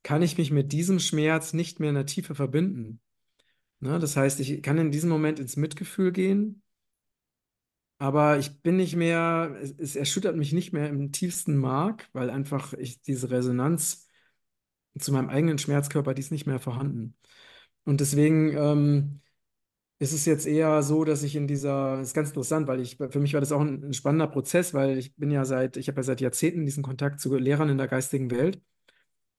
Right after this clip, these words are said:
äh, und bekomme eben aus der geistigen Welt auch täglich Botschaften. Und, äh, me-, meine geistigen Lehrer haben mir dann halt immer, immer diese Dinge halt aus geistig-spiritueller Sicht erklärt.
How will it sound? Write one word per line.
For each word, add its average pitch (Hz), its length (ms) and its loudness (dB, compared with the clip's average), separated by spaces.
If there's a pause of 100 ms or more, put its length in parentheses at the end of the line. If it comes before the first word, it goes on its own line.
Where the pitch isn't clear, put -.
(140)
äh, 139 160 0
und 131 120 2
bekomme 139 340 2
eben 143 140 4
aus 139 140 0
der 135 100 -2
geistigen 135 400 -2
Welt 139 200 0
auch 135 120 -8
täglich 143 380 -4
Botschaften. 151 800 -2 (520)
Und, 147 500 2 (420)
äh, 135 180 2
me-, 139 140 2
meine 139 300 0
geistigen 147 280 2
Lehrer 143 280 2
haben 156 100 2
mir 151 120 2
dann 135 180 0
halt 135 140 -4
immer, 147 340 -4
immer 156 220 2
diese 143 240 0
Dinge 160 260 2
halt 143 300 0
aus 135 320 -4
geistig-spiritueller 139 920 -2
Sicht 143 180 -6
erklärt. 139 640 0